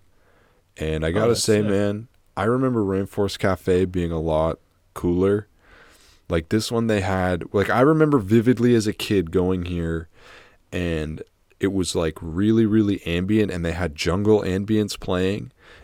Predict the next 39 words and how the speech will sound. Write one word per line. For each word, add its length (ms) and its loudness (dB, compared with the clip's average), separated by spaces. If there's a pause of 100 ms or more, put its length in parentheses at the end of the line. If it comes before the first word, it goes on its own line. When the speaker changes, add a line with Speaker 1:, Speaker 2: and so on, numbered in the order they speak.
Speaker 1:
In 140 -2
this 200 0
one, 140 0
they 120 2
had 280 -2
the 140 0
ambience 520 -2
playing, 520 -2
but 200 4 (240)
they 160 2
had 240 -2
fucking 460 -2
pop 380 -6
music 420 0
playing 400 -2
over 360 6
top 300 0
of 140 -6
that 400 -2
and 160 -8
louder. 640 -2 (880)
Speaker 2:
Oh, 240 -12
Speaker 1:
So 160 4
Speaker 2:
that 60 6
Speaker 1:
you 100 4
Speaker 2:
defeats 80 2
Speaker 1:
heard, 200 2
Speaker 2:
the 40 0
Speaker 1:
like, 220 2
Speaker 2:
purpose 500 -10
Speaker 1:
you 120 8
heard, 120 10
Speaker 2:
of 60 6
Speaker 1:
like, 140 6
the 100 4
top 300 4
Speaker 2:
ambience. 40 -18
Speaker 1:
ten 240 0
hits 580 0